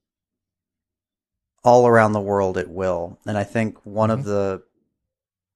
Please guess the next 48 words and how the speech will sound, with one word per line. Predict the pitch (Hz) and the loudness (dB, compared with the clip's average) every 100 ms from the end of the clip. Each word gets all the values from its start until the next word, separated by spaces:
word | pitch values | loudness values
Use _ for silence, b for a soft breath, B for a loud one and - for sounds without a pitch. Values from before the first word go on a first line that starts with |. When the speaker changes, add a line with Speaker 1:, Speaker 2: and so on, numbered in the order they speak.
| _ _ _ _ _ _ _ | _ _ _ _ _ _ _
Speaker 1:
one | 131 139 | -2 0
of | 160 | 2
the | 135 | 0
things | 120 120 110 | 0 0 0
about | 101 104 101 98 _ _ _ _ _ - | 0 2 4 2 _ _ _ _ _ -10
the | - | -8
Tom | - 107 101 | -2 -2 0
Hanks | 110 98 - | -2 -4 -4
situation, | 104 - 90 87 - 92 95 - _ _ _ _ _ _ _ _ _ - | -6 -4 -4 -4 -4 -8 -12 -18 _ _ _ _ _ _ _ _ _ -6
as | 101 | -4
we're | 98 | -4
calling | - 101 98 | -4 -4 -2
Speaker 2:
You, | 104 | 0
Speaker 1:
it, | |
Speaker 2:
you, | 123 | 2
Speaker 1:
or | 127 | 6
wait, | 123 | 6
Speaker 2:
you | 127 | 6
Speaker 1:
is | |
Speaker 2:
mean, | 127 | 2
Speaker 1:
it | 127 | 4
Tom | 160 | 4
Speaker 2:
you | 120 | 6
Speaker 1:
Hanks | 120 123 135 | 6 4 0
Speaker 2:
mean, | |
Speaker 1:
or | |
the | 113 | 0
Tom | 127 120 | 0 2
Speaker 2:
uh, | |
Speaker 1:
Hanks? | 117 107 | 0 0
Speaker 2:
it's, | 113 - | -2 -2
it's | 139 - - - b b b _ _ | -2 -2 -4 -10 b b b _ _
Tom | - 117 | 0 2
Hanks. | 101 - - - _ _ _ _ _ _ _ _ _ _ _ | 0 -4 -14 -20 _ _ _ _ _ _ _ _ _ _ _
Speaker 1:
Tom | - 113 | -4 -4
Hanks. | 101 95 - - | -4 -10 -12 -12
Okay. | 98 90 _ b b b b b | -12 -14 _ b b b b b
I | 113 | -6
know. | 95 87 | -6 -4
A-, | 123 123 | -2 2
as | 135 117 | 2 2
one | - 151 | 0 2
of | 147 | 2
the | 139 | 0
things | 139 123 | 0 0
about | 113 104 - | 2 2 2
Tom | 113 104 | -2 -2
Hanks | 107 101 98 - | -2 -4 -6 -12